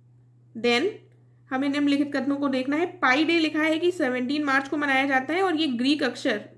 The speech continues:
जो पाई है उसको समर्पित है। और पाई अपने त्रिज्या के वर्ग से विभाजित वृत्त को,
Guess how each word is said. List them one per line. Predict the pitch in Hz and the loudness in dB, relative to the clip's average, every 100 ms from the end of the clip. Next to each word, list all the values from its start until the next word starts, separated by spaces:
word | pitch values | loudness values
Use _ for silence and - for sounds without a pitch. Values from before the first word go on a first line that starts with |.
| - - | -20 -12
जो | 233 240 | -6 -4
पाई | 240 226 262 | -2 0 2
है | 330 | 2
उसको | 311 - 285 | 0 0 -2
समर्पित | 277 254 254 269 | 0 -2 -2 -4
है। | 381 480 - - - | -4 -6 -14 -20 -4
और | 277 | -2
पाई | 277 285 294 359 | 0 2 4 2
अपने | 349 370 | 0 -2
त्रिज्या | 339 254 302 330 | 0 0 0 0
के | 349 | 0
वर्ग | 254 254 302 | 0 0 0
से | 349 | -2
विभाजित | 311 233 233 240 285 | -2 2 2 2 0
वृत्त | 254 226 262 285 | -4 -2 0 0
को, | 302 302 | -2 -2